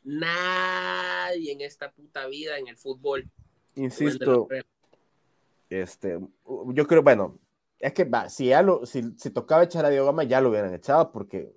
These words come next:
Speaker 2: lo que dice el Colo es cierto también, o sea, pero, no sé, o sea, yo siento que se va, se va a enredar todavía más, eh, la normalizadora.
Speaker 1: Si Diego
Speaker 2: Si además, si además deja de dejar ir al técnico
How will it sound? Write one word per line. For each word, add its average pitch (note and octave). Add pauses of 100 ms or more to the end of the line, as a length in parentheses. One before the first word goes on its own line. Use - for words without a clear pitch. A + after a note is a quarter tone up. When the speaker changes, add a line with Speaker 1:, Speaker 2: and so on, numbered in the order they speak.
Speaker 2:
lo F#2
que D#2+
dice F#2+
el G2+
Colo A2
es G#2+
cierto A2
también, G#2+
o -
sea, D#2+ (1500)
pero, A#2 (800)
no A#2
sé, D#3+
o C3+
sea, B2+
yo A#2+
siento C#3
que C3+
se C3
va, B2+
se -
va B2
a C#3
enredar D#3
todavía D3
más, D3 (120)
eh, G#2 (680)
la A2
normalizadora. A#2+ (240)
Speaker 1:
Si F#3+
Diego G3+
Speaker 2:
Si D#4
además, C#3+ (100)
si -
además C#3
deja D#3+
de D#3+
dejar D3+
ir D#3+
al C#3
técnico E3+